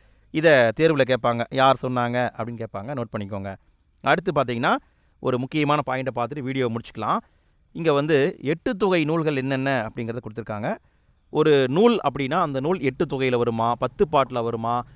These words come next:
பதினெட்டு கீழ்க்கணக்கா, இப்படியெல்லாம் தெரிஞ்சு வச்சுக்கணும். ரெண்டாவது, அந்த நூலுக்கு அடைமொழி என்ன இருக்கு அப்படிங்கிறதையும் பார்த்து வச்சுக்கணும். எட்டு தொகை நூல்கள் என்னென்ன? நற்றிணை, குறுந்தொகை, ஐங்குறுநூறு, பதிற்றுப்பத்து, பரிபாடல், கலித்தொகை,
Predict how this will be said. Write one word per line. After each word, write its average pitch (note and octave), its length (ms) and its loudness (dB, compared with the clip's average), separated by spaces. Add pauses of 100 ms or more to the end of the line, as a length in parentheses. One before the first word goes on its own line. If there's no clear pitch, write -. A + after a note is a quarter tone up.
(120)
பதினெட்டு D3 400 0 (100)
கீழ்க்கணக்கா, C3 640 0
இப்படியெல்லாம் D3+ 600 0
தெரிஞ்சு C#3 260 -2
வச்சுக்கணும். A2+ 280 -10 (340)
ரெண்டாவது, F3 340 4
அந்த D#3+ 160 -2
நூலுக்கு G3 560 -2
அடைமொழி F3 440 0
என்ன D3 240 -4
இருக்கு B2+ 360 -8
அப்படிங்கிறதையும் A#2 540 -8
பார்த்து A2 240 -8
வச்சுக்கணும். C3 300 -10 (640)
எட்டு F#3 260 -2
தொகை G3+ 220 4
நூல்கள் F3 300 2
என்னென்ன? C#3+ 480 0 (180)
நற்றிணை, D3 640 -4 (100)
குறுந்தொகை, C#3 500 -2
ஐங்குறுநூறு, C3+ 640 -2
பதிற்றுப்பத்து, D3+ 840 -6 (180)
பரிபாடல், C#3 540 0 (460)
கலித்தொகை, E3+ 640 0